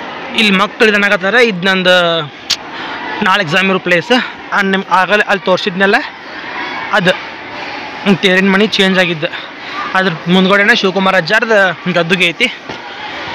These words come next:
ಈಗ ಇಲ್ಲಿ ಬಂದು ಕುಂತಾತ. ಇಲ್ಲಿ ಬಂದು ಏನಪ್ಪ ವಿಶ್ವ ಎಲ್ಲ ಕಡೆ ಬಂದು ಅಡ್ಡಾಡಿ ಇ-, ಇಲ್ಲಿ ಬಂದು ಕುಂತ್ನಂತ ಅಂತ, ಅಂತ, ಅಂತ ಅನ್ಬೇಡ್ರಿ. ಈಗ ಏನು ಮಾಡ್ತಾನಪ್ಪ ಅಂದ್ರೆ study ಮಾಡ್ತಾನಂತೆ. ಇನ್ನೊಂದು ಸ್ವಲ್ಪ portion ಅಂದ್ರೆ ಒಂದೊಂದು ಭಾಗ ಬಿಟ್ಟಾನಿ. ಇದನ್ನ ಅಂದ್ರೆ ಈಗ ನೋಡ್ರಿ,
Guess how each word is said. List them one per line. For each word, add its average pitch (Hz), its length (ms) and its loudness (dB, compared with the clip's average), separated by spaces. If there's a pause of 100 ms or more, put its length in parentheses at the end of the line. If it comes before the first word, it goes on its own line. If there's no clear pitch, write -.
(300)
ಈಗ 214 80 -6
ಇಲ್ಲಿ 208 260 2
ಬಂದು 202 600 0 (100)
ಕುಂತಾತ. 208 400 0
ಇಲ್ಲಿ 220 300 0
ಬಂದು 233 580 -4
ಏನಪ್ಪ 233 260 2
ವಿಶ್ವ 220 280 0
ಎಲ್ಲ 214 220 4
ಕಡೆ 214 240 -2
ಬಂದು 196 260 0
ಅಡ್ಡಾಡಿ 185 300 2
ಇ-, 190 120 -6 (260)
ಇಲ್ಲಿ 185 140 -4
ಬಂದು 190 220 -4
ಕುಂತ್ನಂತ 196 360 -4
ಅಂತ, 180 200 -4
ಅಂತ, 190 260 0
ಅಂತ 190 120 -6
ಅನ್ಬೇಡ್ರಿ. 202 380 2
ಈಗ 208 120 0
ಏನು 214 120 2
ಮಾಡ್ತಾನಪ್ಪ 208 360 0
ಅಂದ್ರೆ 208 200 2
study 208 220 2
ಮಾಡ್ತಾನಂತೆ. 208 580 0 (560)
ಇನ್ನೊಂದು 208 280 2
ಸ್ವಲ್ಪ 226 240 0
portion 214 360 0 (640)
ಅಂದ್ರೆ 208 260 0 (320)
ಒಂದೊಂದು 196 240 0
ಭಾಗ 175 200 2
ಬಿಟ್ಟಾನಿ. 196 540 0 (420)
ಇದನ್ನ 185 200 0
ಅಂದ್ರೆ 196 400 4
ಈಗ 202 100 -2
ನೋಡ್ರಿ, 208 260 0